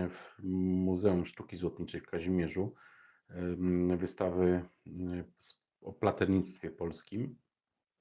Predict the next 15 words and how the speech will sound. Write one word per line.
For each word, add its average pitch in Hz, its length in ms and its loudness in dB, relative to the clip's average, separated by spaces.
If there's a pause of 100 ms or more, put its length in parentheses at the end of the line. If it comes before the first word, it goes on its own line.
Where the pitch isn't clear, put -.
(1000)
e, 113 280 2
odpowiedź 107 420 0
skomentowała 110 600 10
to 110 260 6 (400)
dość, 101 500 4
e, 98 340 8 (840)
em, 90 640 4
obszernie, 95 480 4
em, 92 680 -2
Ewa 90 240 6
Wieruch. 90 420 2 (180)
Ewa, 95 280 4
e, 98 680 -6
Ewę 92 200 -2
znacie, 95 560 -4